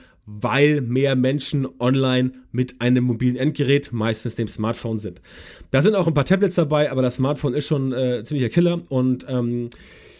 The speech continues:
während ich diesen Podcast aufnehme, ähm,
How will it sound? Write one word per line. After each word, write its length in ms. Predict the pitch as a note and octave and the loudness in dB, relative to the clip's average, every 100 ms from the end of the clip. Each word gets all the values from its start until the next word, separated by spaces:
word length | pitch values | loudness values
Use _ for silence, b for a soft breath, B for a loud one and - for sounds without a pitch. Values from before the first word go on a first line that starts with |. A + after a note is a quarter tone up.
| B B B _ _ C#3 | B B B _ _ 2
während 280 | D3+ D#3 | 4 2
ich 160 | D#3 - | 0 -2
diesen 340 | D#3 C3+ C#3+ | -4 0 -2
Podcast 380 | B2+ D3 - C3 | 0 -2 -2 -2
aufnehme, 800 | C#3 F#3+ F#3+ E3+ D#3+ D#3+ D#3+ E3 | 0 2 4 4 6 4 2 0
ähm, 800 | D3+ C#3+ C#3+ C#3 C3+ C3+ C3+ C3+ | 0 0 0 -2 -2 -4 -4 -6